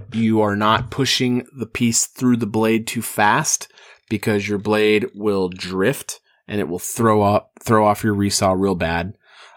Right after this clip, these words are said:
Um, you wanna make sure that your guides are properly adjusted in the right spot, uh, in, in reference to, so when your blade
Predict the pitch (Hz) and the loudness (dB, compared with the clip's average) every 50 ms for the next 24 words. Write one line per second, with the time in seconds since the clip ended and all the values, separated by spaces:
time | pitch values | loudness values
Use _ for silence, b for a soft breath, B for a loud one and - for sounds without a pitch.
0 | B B B 110 98 95 92 90 87 - - - 107 110 113 110 110 110 107 107 | B B B -4 -2 -2 -2 -2 -4 -6 -6 -2 0 2 2 2 2 2 2 0
1 | - - - 107 104 104 95 - - - _ - 104 104 95 87 80 90 90 92 | 0 0 0 2 2 2 0 0 -4 -8 _ -4 -4 -4 -2 -2 0 2 2 2
2 | 92 95 98 101 98 - - - B B B B B 92 92 92 - - - - | 2 2 0 0 -2 -4 -8 -8 B B B B B -6 -6 -6 -6 -6 -2 0
3 | 104 95 - 107 101 98 98 98 95 92 98 101 95 - - - 101 95 92 92 | 0 0 0 -2 -2 -2 0 0 0 0 -2 -2 -2 -4 -4 -6 -6 -4 -4 -4
4 | 90 92 90 - - - - - - 101 98 98 95 - - _ _ _ _ _ | -4 -6 -6 -4 -4 -4 -4 0 2 2 4 4 2 0 -4 _ _ _ _ _
5 | _ _ _ _ - - - 52 - - - 101 107 101 101 98 95 98 98 95 | _ _ _ _ -14 -12 -12 -12 -12 -8 -4 -2 0 0 0 -2 -2 -4 -4 -6
6 | - - - - - - - - - 101 - 101 104 104 101 98 - - 104 95 | -6 -8 -10 -10 -10 -10 -10 -14 -14 -10 -6 -4 -2 0 0 0 0 -2 -4 -2
7 | - - - - 101 98 95 92 92 90 90 90 87 - - - - - 120 117 | -4 -4 -2 0 0 0 0 0 0 0 0 -2 -2 -4 -4 -2 0 2 4 4
8 | 113 110 104 98 95 95 104 110 110 110 107 107 98 95 | 4 2 0 0 0 0 2 2 4 4 4 2 0 -4